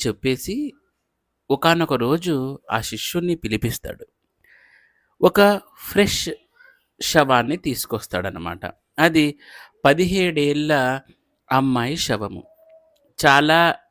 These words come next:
చనిపో-, అదే, చనిపోయి ఉన్నా కూడా ఆ శవము చాలా అందంగా ఉంటుంది. నిజం చెప్పాలంటే ఈ సాధకుడు, అంటే ఈ సాధకుడికి కూడా మహా అయితే ఒక ఇరవై రెండేళ్ళు, ఇరవై నాలుగేళ్ళు ఉంటాయనుకోండి. ఈ శిష్యుడు కూడా,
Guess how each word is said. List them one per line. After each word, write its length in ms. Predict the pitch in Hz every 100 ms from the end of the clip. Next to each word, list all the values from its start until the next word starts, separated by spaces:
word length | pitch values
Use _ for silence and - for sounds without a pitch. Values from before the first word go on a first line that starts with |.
| _
చనిపో-, 460 | - 127 151 143
అదే, 240 | 120 123 - - - -
చనిపోయి 600 | - 127 156 165 180 175
ఉన్నా 240 | 165 165
కూడా 420 | 160 156 165 175 -
ఆ 120 | 135
శవము 540 | 127 113 127 151 160 160 - 95
చాలా 280 | 104 147
అందంగా 500 | 147 135 135 135 131
ఉంటుంది. 500 | 113 101 - - 85 - _ _ _ _ _ - -
నిజం 220 | 156 185
చెప్పాలంటే 840 | 175 175 156 151 151 156 170 180 -
ఈ 140 | 170 196
సాధకుడు, 720 | - 127 156 202 - 110 90 135
అంటే 220 | 170 214
ఈ 120 | 202
సాధకుడికి 560 | - 127 123 165 185 180
కూడా 320 | 196 240 349
మహా 300 | 220 120 143
అయితే 200 | 156 202
ఒక 100 | 214
ఇరవై 280 | 175 147 139
రెండేళ్ళు, 440 | 127 120 120 151
ఇరవై 220 | 151 123 117
నాలుగేళ్ళు 540 | 113 107 104 131 139
ఉంటాయనుకోండి. 880 | 113 104 107 101 98 - 101 104 _ _ _ _ - - _ -
ఈ 120 | 226
శిష్యుడు 460 | 208 175 - 247 247
కూడా, 600 | 220 202 160 120 147